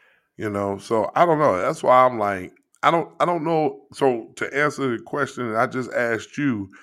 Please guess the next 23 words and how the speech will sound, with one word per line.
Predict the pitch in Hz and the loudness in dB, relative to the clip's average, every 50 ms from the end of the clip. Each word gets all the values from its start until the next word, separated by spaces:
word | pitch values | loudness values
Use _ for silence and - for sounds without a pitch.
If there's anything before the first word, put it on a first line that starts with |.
| - - - _ _ _ | -20 -20 -20 _ _ _
if | 127 120 104 | -2 -2 -2
we | 104 135 185 190 | 0 -2 -2 -2
would | 175 160 156 135 | 0 0 0 0
have | 120 | 2
lost | 110 131 151 160 156 160 | 6 6 6 6 6 2
the | - 127 | -6 -4
game, | 120 127 120 120 117 - | -2 0 0 0 -2 -4
even | 143 156 151 143 143 131 | -6 -4 -2 -2 0 0
though | 139 135 127 - | 0 0 0 0
it | 139 139 | -4 -2
was | 117 117 110 101 | -2 -4 -4 -4
a | 95 87 | -6 -8
good | 87 90 131 147 135 - | -4 -2 0 0 0 0
game, | 131 151 156 160 160 156 151 151 151 151 - _ _ _ _ _ _ _ _ _ _ _ _ _ _ _ _ _ _ _ _ _ _ _ _ - | -2 0 0 0 0 -2 -4 -6 -8 -10 -14 _ _ _ _ _ _ _ _ _ _ _ _ _ _ _ _ _ _ _ _ _ _ _ _ -4
it's | 147 151 135 - | -4 -4 -4 -4
still | - - _ - 170 185 185 175 165 151 147 135 - - - - | -10 -14 _ -2 0 4 6 6 6 6 2 0 -2 -4 -4 -2
a | 120 | -2
good | 110 - 147 147 139 - | 0 2 2 0 2 2
game | 131 139 135 135 127 120 113 | 0 0 2 2 0 -2 -4
'cause | - - 131 110 101 | -2 -2 -2 -2 -2
we | 107 104 90 | -6 -10 -10
won. | 85 82 101 139 160 120 - - - - _ _ _ _ _ _ _ _ _ _ _ _ _ _ _ _ _ _ _ _ _ _ _ _ _ _ _ _ _ _ _ _ _ _ _ _ _ _ _ _ _ _ _ _ _ _ _ _ _ _ _ _ _ | 0 4 6 6 6 6 2 -2 -10 -18 _ _ _ _ _ _ _ _ _ _ _ _ _ _ _ _ _ _ _ _ _ _ _ _ _ _ _ _ _ _ _ _ _ _ _ _ _ _ _ _ _ _ _ _ _ _ _ _ _ _ _ _ _
Right? | 104 117 135 165 175 165 - | 6 8 10 10 8 6 2